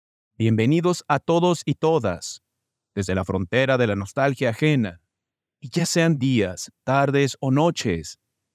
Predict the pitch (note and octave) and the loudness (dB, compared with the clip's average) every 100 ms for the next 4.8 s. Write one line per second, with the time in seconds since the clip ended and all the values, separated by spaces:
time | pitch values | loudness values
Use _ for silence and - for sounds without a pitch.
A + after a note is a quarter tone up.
0 | _ _ _ F#2 F#2 E2+ G2 A2 A#2+ B2+ | _ _ _ -2 -2 -2 -2 2 2 0
1 | C#3 B2 C3 C3+ D3 - C#3 A2+ A2 C3+ | -2 -2 -4 -2 -2 -2 -2 0 0 0
2 | C3 C#3 C3+ A2 G#2+ G2+ G2 G#2 C3+ C#3 | 0 0 -2 -2 -2 -2 -4 -2 -2 -2
3 | C3 A2+ A2+ B2+ C3+ - - C3+ C#3+ C3+ | -4 -2 0 0 -2 -4 -2 0 0 -4
4 | - A2 F2+ G2 G2+ F#2 - | -4 -2 0 0 0 -2 -6